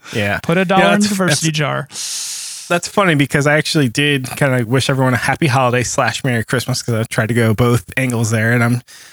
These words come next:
Speaker 1: I'm sure, I'm sure everyone, you know, has their own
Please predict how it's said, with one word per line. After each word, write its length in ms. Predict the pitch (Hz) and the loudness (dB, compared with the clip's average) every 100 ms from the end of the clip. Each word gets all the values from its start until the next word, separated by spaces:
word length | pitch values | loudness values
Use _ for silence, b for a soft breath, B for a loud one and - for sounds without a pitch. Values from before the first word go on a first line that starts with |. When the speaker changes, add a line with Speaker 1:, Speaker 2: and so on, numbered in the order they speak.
| B B | B B
Speaker 1:
I'm 180 | 123 135 | -2 -2
sure, 540 | - 147 147 151 143 B B B 160 B B | 0 2 4 4 2 B B B -10 B B
I'm 120 | 143 143 | -10 -6
sure 260 | - 110 | -4 0
everyone, 560 | 110 110 110 110 110 104 | 0 0 0 0 0 -2
you 120 | - 101 | -4 -4
know, 180 | 107 | -2
has 260 | 101 113 113 | -2 -2 -2
their 160 | 117 104 | -2 -4
own 300 | 104 101 | -4 -6